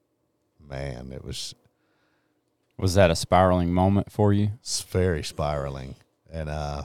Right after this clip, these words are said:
Speaker 1: three days later, from what I remember, um, I stayed in that house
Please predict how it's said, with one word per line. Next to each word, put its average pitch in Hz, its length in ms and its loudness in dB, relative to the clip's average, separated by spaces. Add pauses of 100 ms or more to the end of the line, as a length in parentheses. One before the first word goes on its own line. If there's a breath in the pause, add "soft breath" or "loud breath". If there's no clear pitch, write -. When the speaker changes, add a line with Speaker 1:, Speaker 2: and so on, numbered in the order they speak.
(120)
Speaker 1:
three 104 220 0
days 87 320 -4
later, 85 440 -4 (1000)
from 92 140 -4
what 110 180 6
I 113 120 4
remember, 80 680 -4 (220)
um, 73 420 -6 (2750)
I 87 60 -8
stayed 110 320 2
in 95 80 0
that 87 140 -2
house 87 600 -4